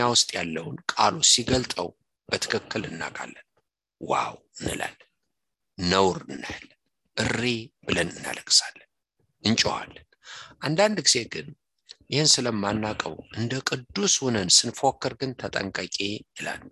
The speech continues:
ተጠንቀቅ፣ ያን ሰው አይደለም። «እኔ ነኝ እንጂ።» ልክ ነው። ጴጥሮስ «አልፌ እሰጣለሁ» ብሎ ሲል ወገኖቼ ይህን ጨለማ አላየውም። በሕይወቱ ውስጥ ያለውን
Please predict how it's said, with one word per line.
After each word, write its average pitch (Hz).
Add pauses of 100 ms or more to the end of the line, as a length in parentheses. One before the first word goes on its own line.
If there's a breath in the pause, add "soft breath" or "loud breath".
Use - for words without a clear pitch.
(260)
ተጠንቀቅ፣ 113
ያን 104
ሰው 104
አይደለም። 71 (920)
«እኔ 123
ነኝ 226
እንጂ።» 180 (140)
ልክ -
ነው። -
ጴጥሮስ 147 (420 loud breath)
«አልፌ 127 (240)
እሰጣለሁ» 139
ብሎ 127
ሲል - (400)
ወገኖቼ 127
ይህን 143
ጨለማ 147
አላየውም። 95 (760)
በሕይወቱ 131
ውስጥ 151
ያለውን 117